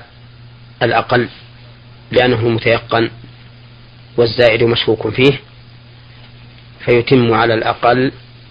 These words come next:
ويسجد للسهو سجدتين قبل السلام، ولا تبطل صلاته بذلك. هذا حكم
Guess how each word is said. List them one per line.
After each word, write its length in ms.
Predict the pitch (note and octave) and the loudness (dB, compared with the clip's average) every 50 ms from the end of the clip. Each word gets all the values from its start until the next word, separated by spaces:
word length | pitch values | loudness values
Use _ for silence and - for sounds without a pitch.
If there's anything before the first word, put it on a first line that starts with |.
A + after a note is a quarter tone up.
| - - - - - - - - - - - - - | -20 -20 -20 -20 -20 -20 -20 -20 -20 -20 -20 -6 -2
ويسجد 440 | A2+ A#2 A#2+ A#2 - - - A#2+ A#2 | 2 2 2 0 -2 -6 -6 -4 -4
للسهو 540 | A2+ G#2+ - - - - - G#2 A2 A2 A2 A2 A2+ - - - - - - | -4 -4 -6 -4 -2 -2 -2 0 -2 -2 -2 -4 -6 -12 -18 -20 -20 -6 -4
سجدتين 640 | C3 B2 A#2 A2+ A2 G#2+ - A#2 B2 B2+ B2 B2 - - - - - - - - - - - - | -4 -2 -2 -2 -4 -2 0 0 2 2 2 0 -2 -4 -10 -18 -20 -20 -20 -20 -20 -12 -4 -4
قبل 160 | B2+ A#2+ A2+ | -2 -2 -2
السلام، 340 | G#2+ - - - G#2+ G2+ - - - - - - - - - - - - - - - - - - - - - - - - - - - - - - - - - | -6 -8 -8 -10 -12 -12 -16 -20 -20 -20 -20 -20 -20 -20 -20 -20 -20 -20 -20 -20 -20 -20 -20 -20 -20 -20 -20 -20 -20 -20 -20 -20 -20 -20 -20 -20 -20 -4 0
ولا 200 | C3 B2+ C3 A#2+ | 2 4 4 2
تبطل 360 | A#2 C3 A#2+ - - A#2 A#2 | 2 -2 -4 -4 -4 -4 -2
صلاته 400 | - - A#2 A2 A2 - A2 A2 | -2 -2 -4 -4 -4 -4 -6 -6
بذلك. 500 | A2 A2+ A2+ A2 G#2 - - - - - - - - - - - - - - - - - - - - - - - - - - - - - - - - - - - - | -4 -4 -4 -4 -4 -6 -10 -14 -16 -18 -20 -20 -20 -20 -20 -20 -20 -20 -20 -20 -20 -20 -20 -20 -20 -20 -20 -20 -20 -20 -20 -20 -20 -20 -20 -20 -20 -20 -20 -16 -6
هذا 240 | - B2 B2+ B2 A#2+ | -2 2 2 4 2
حكم 400 | A#2+ - - A#2 - A#2+ A#2+ A#2 | 2 0 -4 -2 0 0 0 0